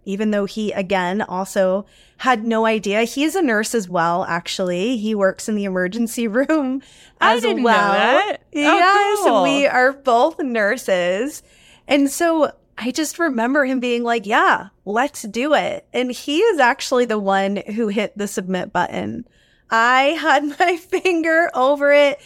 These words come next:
Speaker 1: and I was breathing heavily and I was like, "This is it. I am about to embark on I do not know what. I am about to invest in myself. Okay, here we go." And I remember just my finger just pausing over the button and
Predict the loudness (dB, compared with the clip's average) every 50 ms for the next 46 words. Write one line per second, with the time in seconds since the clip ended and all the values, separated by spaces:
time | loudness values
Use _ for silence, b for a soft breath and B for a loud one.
0 | B B B B B -2 0 2 2 2 2 2 0 -2 -2 -6 -6 -4 -2 0
1 | 0 0 0 0 0 0 -2 -2 0 2 2 2 2 0 -2 -2 0 0 0 0
2 | 2 0 0 0 0 -2 -2 -2 0 0 0 0 0 -4 -6 -6 -2 0 2 2
3 | 2 2 2 0 0 0 0 -2 -2 -4 -6 -2 0 0 2 4 2 2 0 -2
4 | -6 -8 -6 -4 -4 -2 0 0 -2 -2 -2 -2 -2 -2 0 2 2 2 2 2
5 | 0 0 -2 -2 -2 -2 -4 -8 -8 -4 0 2 2 2 2 0 -2 -2 0 -2
6 | -2 -2 -4 -4 -4 -4 -4 -2 0 0 0 0 -2 -4 b b b b b b
7 | b _ -4 -4 -2 -4 -2 0 2 2 2 2 0 -2 -6 -6 -4 -4 -4 -2
8 | 0 -2 -2 -2 -4 -6 -4 -2 0 0 -2 -2 -4 -2 -2 0 0 2 0 -2
9 | -4 -6 -10 _ -4 -4 -4 -2 -2 0 0 0 0 0 0 0 0 -2 0 2
10 | 2 4 4 2 2 2 0 0 0 -2 -2 0 0 0 0 0 -4 -6 -6 -6
11 | -10 -10 -8 -4 -4 -2 -4 -4 -4 _ -2 -2 0 2 2 2 2 0 -2 -6
12 | -8 _ -8 -2 2 2 2 2 2 0 -2 -2 -2 -4 -4 -4 -6 -6 -4 -4
13 | -4 -2 2 2 2 2 2 -2 -2 -2 -2 -2 -2 -2 -2 -4 -6